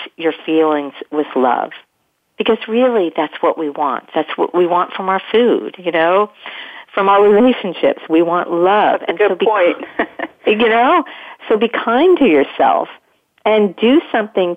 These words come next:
Speaker 1: to, uh, soothe yourself that doesn't involve food or substances or any other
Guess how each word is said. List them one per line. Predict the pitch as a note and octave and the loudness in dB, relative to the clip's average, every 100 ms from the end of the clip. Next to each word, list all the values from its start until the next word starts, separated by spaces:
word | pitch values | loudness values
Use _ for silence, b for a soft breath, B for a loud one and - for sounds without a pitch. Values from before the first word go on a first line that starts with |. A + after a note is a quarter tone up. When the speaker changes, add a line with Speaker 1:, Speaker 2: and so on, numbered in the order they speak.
| - | -4
Speaker 1:
to, | - F3+ E3 - | 2 4 4 0
uh, | E3+ E3 D#3+ D#3 B B - - - | 0 0 0 -4 B B -18 -18 -2
soothe | C4+ F4+ F#4 | 4 4 4
yourself | E3+ D#3+ - D#3+ D3 - _ - | 0 0 0 0 0 -6 _ -2
that | E3+ - _ - | -2 -2 _ -4
doesn't | F#3+ B3 A#3+ E3+ D3+ - | 0 0 0 -2 -2 -6
involve | E3 C#3+ D3 C3+ - | -4 -2 0 -2 -2
food | - C#3+ C3 C3 C3 - | 0 4 4 4 2 0
or | F3 F#3+ - | 2 2 0
substances | C3+ - - C3+ B2+ B2+ B2+ C3+ | -4 -4 -10 -14 -4 0 0 0
or | C#3+ C#3+ | 0 0
any | E3 G3+ B3+ A#3 A3 | 0 2 2 2 2
other | - F3 F#3+ F3+ D3+ D3+ | 2 2 2 2 2 0